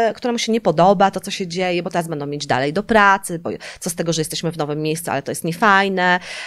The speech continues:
E, więc to, to było takie moje małe rozczarowanie wtedy.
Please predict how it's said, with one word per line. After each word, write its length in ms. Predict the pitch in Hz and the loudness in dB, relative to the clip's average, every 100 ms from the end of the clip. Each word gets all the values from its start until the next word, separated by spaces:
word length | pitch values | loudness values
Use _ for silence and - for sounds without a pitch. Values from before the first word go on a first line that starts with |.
| - | -6
E, 240 | 180 170 180 | 0 2 2
więc 360 | 233 233 - | 2 0 0
to, 240 | - 262 254 | 4 4 4
to 140 | 294 | 2
było 160 | 262 240 | 2 0
takie 220 | 208 214 | 0 0
moje 240 | 214 202 | 2 2
małe 580 | 196 190 185 175 170 180 | 2 2 4 4 4 2
rozczarowanie 760 | 196 - 208 202 185 160 175 | -2 0 0 2 0 0 -2
wtedy. 400 | - 180 156 208 | 0 0 0 4